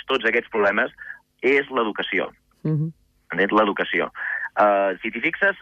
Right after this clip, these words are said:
Speaker 1: eh, la, la, ta-, les desigualtats que hi ha, que creixen a dins dels països, eh? És veritat que les de-, les desigualtats creixen dins dels països, no entre països,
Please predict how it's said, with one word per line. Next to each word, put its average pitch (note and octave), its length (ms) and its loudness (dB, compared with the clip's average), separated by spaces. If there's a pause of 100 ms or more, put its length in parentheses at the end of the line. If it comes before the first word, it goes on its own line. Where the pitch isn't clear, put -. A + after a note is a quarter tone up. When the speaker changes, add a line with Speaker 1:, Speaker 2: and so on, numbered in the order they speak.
Speaker 1:
eh, A#2+ 240 2
la, G#2+ 140 2
la, B2+ 220 2 (120)
ta-, D3 120 2 (120)
les C3 160 0
desigualtats A#2+ 920 0
que D3+ 100 -4
hi C3+ 80 2
ha, B2+ 80 0
que B2 160 -2
creixen C3 400 0
a A#2 80 4
dins G3 240 -4
dels C3 240 0
països, A2 440 -2 (120)
eh? A#2+ 220 2
És G2 100 -4
veritat G#2 240 0
que C3 140 2
les A#2+ 100 2
de-, A2 140 -4 (100)
les G#2 220 2
desigualtats A2 420 2
creixen B2 300 -2 (160)
dins B2 260 0
dels G2+ 240 0
països, F2 320 -2
no C#3+ 240 2
entre D3 240 0
països, A#2+ 400 0